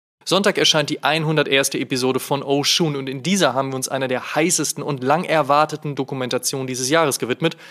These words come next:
und zwar Genius, von, mit und über Kanye West. Gemeinsam mit dem Berliner Musiker und Ye-Fan A zum J sprechen wir über das, was man in der Dokumentation zu sehen bekommt,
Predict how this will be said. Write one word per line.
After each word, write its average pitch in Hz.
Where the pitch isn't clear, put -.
und 127
zwar 143
Genius, 120
von, 131
mit 165
und 190
über 143
Kanye 123
West. -
Gemeinsam 156
mit 135
dem 135
Berliner 143
Musiker 170
und 135
Ye-Fan 139
A 156
zum 160
J 131
sprechen 131
wir 131
über 123
das, 151
was 135
man 135
in 135
der 127
Dokumentation 127
zu 135
sehen 147
bekommt, 190